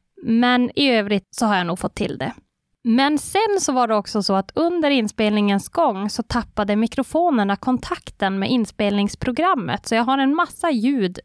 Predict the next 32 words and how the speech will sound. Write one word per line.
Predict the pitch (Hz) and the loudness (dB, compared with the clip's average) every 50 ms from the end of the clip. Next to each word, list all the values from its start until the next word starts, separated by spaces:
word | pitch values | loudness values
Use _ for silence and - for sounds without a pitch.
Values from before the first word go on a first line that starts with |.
| _ - _ | _ -14 _
borta. | 214 214 208 302 - - - _ _ - 381 349 - _ _ - - - - - - - | -6 -4 -2 -4 -4 -6 -16 _ _ -6 -6 -6 -6 _ _ -20 -16 -14 -14 -14 -14 -12
Så | - - 302 | -2 0 2
jag | 311 | 4
har | 311 311 311 - - 320 | 4 2 2 2 0 0
även | 302 294 311 311 | 0 0 0 0
där | 302 381 381 320 240 | 2 2 2 2 2
fått | - - 208 - | 0 -2 -6 -4
trolla | - - 208 185 175 175 185 | -2 0 0 0 2 0 0
en | 180 185 | 0 0
hel | 180 175 185 185 185 190 | 0 0 0 0 0 0
del, | 185 185 190 190 190 - | 0 2 2 2 0 0
och, | 226 240 240 233 - _ _ _ - | 2 0 0 0 -4 _ _ _ -2
eh, | 226 214 226 | 0 2 2
ni | 262 294 269 | 2 2 2
som | - 269 254 | 0 0 0
känner | - 320 302 285 277 247 | 0 2 2 2 2 2
mig | 240 233 220 214 | 4 2 2 2
vet | 196 190 208 202 196 196 - _ - - | 0 0 2 2 2 0 -2 _ -10 -10
att | - 196 - - | -10 -10 -6 -2
jag | 214 202 196 - - | -2 -2 -2 -2 -2
inte | - 240 208 185 - - 214 | -2 -2 -2 -2 -2 -2 -2
är | 202 | -2
speciellt | - - 196 185 - - 208 202 208 - - | -2 -2 -4 -4 -2 -2 -2 -2 -4 -4 -6
teknisk, | - - 254 - _ - - - 208 - - - | -4 -4 -4 -6 _ -14 -10 -10 -10 -10 -4 -2
så | 214 | 0
jag | 220 | 0
har | 247 254 240 | 2 0 0
verkligen | 220 269 277 233 208 - - 214 185 180 | 0 0 0 0 -2 -4 -4 -4 -4 -2
fått | - 202 - - | -4 -8 -4 -2
jobba | 190 190 185 190 190 | -2 -2 0 0 -2
hårt | 185 180 190 190 - - | 0 0 -2 -2 -4 -4
och | 202 196 196 202 208 | -2 -2 0 -2 -4